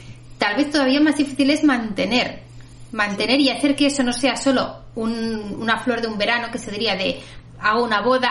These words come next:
hago dos bodas. Eh, no, no, o sea, vamos a montar un negocio viable, vamos a hacer algo que realmente sea sostenible en el tiempo. Eso sí que, porque buscar a lo mejor a alguien que, a quien le apetezca que se le organice una boda o dos,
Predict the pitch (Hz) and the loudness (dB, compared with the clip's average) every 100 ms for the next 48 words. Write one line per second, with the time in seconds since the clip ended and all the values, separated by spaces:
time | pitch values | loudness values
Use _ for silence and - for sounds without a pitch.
0 | 226 226 240 220 208 240 254 247 247 254 | 2 0 0 -2 0 2 2 2 0 -2
1 | - - - - 247 262 220 - - 185 | -8 -12 -14 -8 0 2 2 -2 -2 0
2 | 202 294 392 339 277 262 269 - 247 240 | 2 0 2 2 4 4 2 2 2 2
3 | 247 339 247 202 226 202 175 160 - - | 2 0 -2 -2 0 0 0 -2 -6 -12
4 | - - - - 226 320 311 294 277 247 | -18 -18 -16 -2 4 4 4 2 2 4
5 | 269 311 254 233 233 262 277 294 294 254 | 2 2 0 0 0 2 2 2 2 0
6 | - 226 220 254 320 294 233 208 202 180 | -2 -4 0 2 2 0 -6 -6 -6 -6
7 | - 220 202 180 175 - - - - - | -6 -2 -2 -2 -6 -10 -12 -20 -18 -10
8 | - 302 339 269 220 220 202 180 - - | -2 2 2 2 0 -2 0 -2 -2 -14
9 | - - 214 202 196 208 240 240 277 262 | -18 -12 -6 -6 -4 -2 0 2 4 2
10 | 254 262 240 240 233 226 208 208 - 220 | 2 2 0 0 -2 -2 -2 -4 -8 -6
11 | 247 214 208 196 190 - 226 214 208 214 | -2 -2 -4 -6 -8 -10 -4 -4 -2 -4
12 | 254 214 - 208 180 - 190 196 190 196 | -2 -2 -2 -4 -4 -4 -4 -2 -2 -4
13 | 214 180 180 226 214 185 208 226 - | -2 -2 0 0 2 0 0 -2 -4